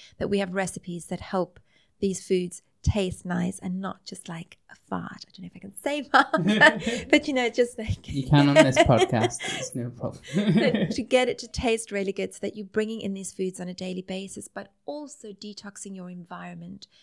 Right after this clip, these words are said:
Speaker 1: So cleansing your environment, toxins. Our thyroid, for example, is extremely sensitive to external toxins. Um, they're called xenoestrogens,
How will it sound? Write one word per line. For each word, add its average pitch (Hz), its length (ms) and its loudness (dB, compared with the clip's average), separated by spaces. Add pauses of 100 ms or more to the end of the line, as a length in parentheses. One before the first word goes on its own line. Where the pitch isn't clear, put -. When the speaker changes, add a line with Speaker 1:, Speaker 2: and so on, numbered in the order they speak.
(120)
Speaker 1:
So 190 120 -10
cleansing 208 520 -14
your 180 140 -8
environment, - 640 -6 (360)
toxins. 185 800 -12 (600)
Our 226 140 -4
thyroid, 247 640 -6
for - 140 -16
example, 190 420 -12
is 202 140 -16
extremely 294 800 -10
sensitive 247 640 -10
to - 160 -6 (140)
external 202 560 -8
toxins. 202 540 -12 (420)
Um, 208 200 -2
they're 214 100 -8
called 226 480 -8 (260)
xenoestrogens, 196 1400 -4